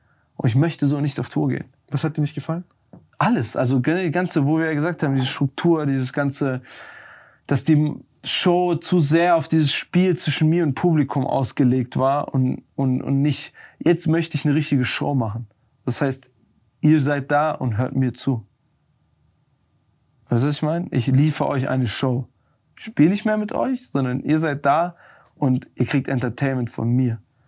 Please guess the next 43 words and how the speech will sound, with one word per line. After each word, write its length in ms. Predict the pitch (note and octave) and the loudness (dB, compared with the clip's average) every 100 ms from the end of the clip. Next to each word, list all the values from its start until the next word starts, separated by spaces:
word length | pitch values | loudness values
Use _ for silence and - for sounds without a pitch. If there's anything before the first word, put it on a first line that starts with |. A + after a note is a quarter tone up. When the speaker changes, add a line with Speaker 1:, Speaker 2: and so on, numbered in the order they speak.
| _ | _
Speaker 2:
So 120 | - | -2
nach 100 | D3+ | 0
Speaker 1:
So 60 | C3+ | 2
Speaker 2:
dem 80 | D#3+ | 0
Speaker 1:
ein 20 | |
Speaker 2:
Motto 260 | E3 E3+ D3+ | 0 0 -2
halt, 180 | C#3 | -2
Stühle 420 | - - E3+ D3+ C#3+ | -6 0 2 2 2
nicht. 360 | C#3+ - - _ _ _ - - | -2 -6 -14 _ _ _ -12 -2
Speaker 1:
Ja, 200 | D3 C#3+ | 0 2
nicht 180 | C#3 C#3+ | 2 2
unbedingt 300 | D3 B2+ A#2 | 4 4 0
jetzt 200 | A2 - | -2 -2
Stühle, 500 | - F3+ B3+ B3 F#3 | 2 4 4 0 0
so, 200 | F#3+ E3+ | 0 0
ne? 100 | D#3+ | 0
Es 200 | D#3+ C#3 | 2 2
wird 180 | G3+ | 2
Speaker 2:
<laughs> 0 | |
Speaker 1:
hier 160 | D#3+ E3 | 4 2
und 120 | C#3+ | 2
da 120 | D3+ E3 | 2 2
bestimmt 300 | C#3 F3+ F#3+ | 0 0 0
immer 160 | G3 | 0
noch 140 | F3 D#3 | -2 -2
den 180 | D3 | -2
ein 360 | - - C#3+ D#3 | -4 -4 -2 -2
oder 180 | C#3+ C#3 | -2 -2
anderen 240 | D3+ C3+ | -2 0
Moshpit 420 | C3+ C3 - D3+ | 0 -2 -4 -2
geben, 200 | - D3 C#3 | 0 0 0
aber 120 | C3+ | -2
es 60 | B2+ | -2
ist 40 | |
nicht 160 | D#3+ D3 | -2 0
mehr 140 | C#3+ C3 | 0 0
dieses, 320 | C3 B2+ B2 - - - - | 0 0 -4 -10 -20 -20 0
jeder 420 | C3+ D#3 E3 D3+ | 4 6 6 4
Song 320 | C3+ D3+ C#3 A#2+ | 0 0 0 0
drei 180 | C3 | 0
zwei 180 | B2+ B2+ | 0 -2
eins 180 | B2+ A2 | -2 0
Moshpit. 460 | A#2+ G#2 - G#2 | 0 -2 -4 -4